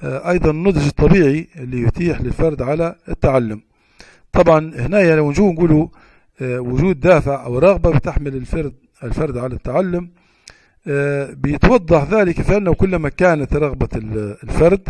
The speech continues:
قوية، كلما كان التعلم أسرع. آه، ذلك لأن الدافع وراء هذا التغير أو هذا التغيير في السلوك هو نابع من داخل الفرد في حياة، حاجة، آه،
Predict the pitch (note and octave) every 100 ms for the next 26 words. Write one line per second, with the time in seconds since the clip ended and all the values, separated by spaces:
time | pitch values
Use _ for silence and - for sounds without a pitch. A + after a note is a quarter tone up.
0 | - B2+ C3 C3 C3+ - _ _ - A3
1 | G3+ D#3+ E3 G3+ D#3 - D3+ G3+ F3+ G3
2 | A#3 - C#3+ C#3 _ _ _ _ _ -
3 | C#3 C3+ C3+ C3+ C#3+ G#3+ F3+ F#3 G3 G3
4 | D#3+ D#3+ B3+ F3+ G3 F3 F#3 F#3+ E3 -
5 | B2 F#3+ F#3 - C#3+ D#3 C3 D3 - -
6 | A#2+ A#2 F3+ E3 D#3+ E3+ - - C#3+ D3+
7 | - - _ - A3 G3+ E3 G#3 D#3+ C#3
8 | B2+ A#2+ _ - C3 B2+ D3+ G#3 - E3+
9 | E3 G#3 F#3+ D#3 C#3+ E3 C#3 C#3 E3+ F3+
10 | D3+ D#3+ E3 C#3+ C3 B2+ B2